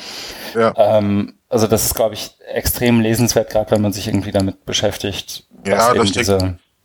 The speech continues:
Speaker 1: da steckt
Speaker 2: Narrative
Speaker 1: halt
Speaker 2: sind.
Speaker 1: total viel drin
Speaker 2: Mhm.
Speaker 1: und ich kann das auch nur jedem empfehlen, der sich kritisch damit auseinandersetzt, da reinzugucken und sich
Speaker 2: Mhm.
Speaker 1: ein paar Dinge rauszuziehen, ne?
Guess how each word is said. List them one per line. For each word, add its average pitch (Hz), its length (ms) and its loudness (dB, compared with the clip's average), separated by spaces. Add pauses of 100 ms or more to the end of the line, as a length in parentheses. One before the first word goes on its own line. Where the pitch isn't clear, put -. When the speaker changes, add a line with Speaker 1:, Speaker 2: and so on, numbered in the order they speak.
(140)
Speaker 1:
da 101 120 -4
steckt - 240 -6
Speaker 2:
Narrative 98 440 -2
Speaker 1:
halt 117 140 4
Speaker 2:
sind. 95 120 -2
Speaker 1:
total 107 300 2
viel 107 240 -2
drin 113 360 2
Speaker 2:
Mhm. 98 60 0
Speaker 1:
und 95 200 -2
ich - 100 -10
kann 113 120 0
das 113 100 0
auch 120 80 2
nur 117 100 4
jedem 117 260 2
empfehlen, 120 400 0
der 113 100 4
sich 104 200 -4
kritisch 117 280 -4
damit 110 260 2
auseinandersetzt, 110 840 2
da 101 160 4
reinzugucken 110 720 0
und 104 240 2
sich 104 140 0
Speaker 2:
Mhm. 117 60 0
Speaker 1:
ein 135 40 -6
paar 98 140 0
Dinge 101 220 2
rauszuziehen, 90 760 0
ne? 82 120 -2